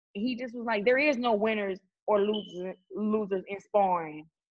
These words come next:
you know, and, um, it took me a while to understand that because I wasn't getting any fights in the amateurs. So it was like sparring was my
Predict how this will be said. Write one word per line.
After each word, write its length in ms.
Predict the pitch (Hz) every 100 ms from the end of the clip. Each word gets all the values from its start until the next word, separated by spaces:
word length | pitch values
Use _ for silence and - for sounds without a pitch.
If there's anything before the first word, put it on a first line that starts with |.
| _ _
you 160 | - 202
know, 260 | 196 190 190
and, 160 | 190
um, 460 | 190 185 180 170 170 _ _ _ _ _ _ - _ _ _
it 140 | 190 -
took 100 | 220
me 140 | 214
a 60 | 202
while 200 | 208 202
to 60 |
understand 560 | 185 190 180 220 220 196
that 140 | 170
because 340 | 170 - 190 170
I 60 | 185
wasn't 320 | 220 202 190
getting 200 | 202 196
any 140 | 190 180
fights 240 | 233 214 -
in 60 |
the 100 | 185
amateurs. 520 | 185 214 190 165 160 - _ _ _ _
So 180 | 202 190
it 80 | 196
was 160 | 196
like 200 | 180 175 -
sparring 420 | - 233 240 214
was 240 | 196 233 214
my 120 | 196